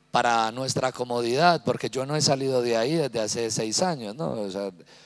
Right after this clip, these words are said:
eso se creó en el dos mil doce y yo me mantengo mes a mes en la salsa y todo el tiempo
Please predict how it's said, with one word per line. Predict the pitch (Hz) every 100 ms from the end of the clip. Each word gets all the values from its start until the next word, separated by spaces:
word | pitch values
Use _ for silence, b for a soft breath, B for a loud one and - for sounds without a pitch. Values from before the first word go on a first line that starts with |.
| -
eso | -
se | 135
creó | 143 135 156
en |
el | 160
dos | 147 143
mil | 147 143
doce | 143 131 139
y | 147
yo | 147
me | 139
mantengo | 147 135 131 127 147
mes | 156 143
a | 143
mes | 131 151 - B B
en | 113 127
la | 107
salsa | 98 170 151 - 90 87
y | 110
todo | 113 135
el | 135
tiempo | 127 135 123 139 156